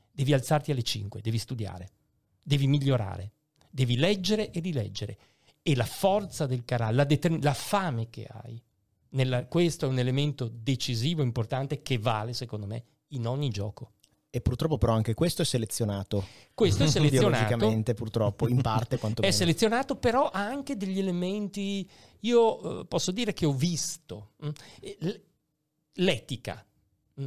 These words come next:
Speaker 1: le nostre etiche, le morali, sono in fondo dei, eh, dei tentativi di darci regole di allenamento.
Speaker 2: Hmm.
Speaker 1: Migliorare è,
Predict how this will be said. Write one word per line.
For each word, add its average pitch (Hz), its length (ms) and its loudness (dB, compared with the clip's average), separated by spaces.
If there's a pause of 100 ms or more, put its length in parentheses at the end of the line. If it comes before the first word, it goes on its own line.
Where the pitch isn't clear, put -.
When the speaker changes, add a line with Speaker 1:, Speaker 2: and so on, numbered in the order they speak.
(100)
Speaker 1:
le 147 160 -2
nostre 151 460 -2
etiche, 104 340 -8
le 127 120 -2
morali, 110 440 -2
sono 147 280 -2
in 151 80 0
fondo 151 440 -4
dei, 139 420 -2 (420)
eh, 113 580 -2
dei 131 220 -4
tentativi 156 600 -2
di 123 220 -6
darci 147 460 -2
regole 190 360 -2
di 151 100 -4
allenamento. 127 840 -6 (160)
Speaker 2:
Hmm. 120 140 0
Speaker 1:
Migliorare 160 920 2
è, - 80 -12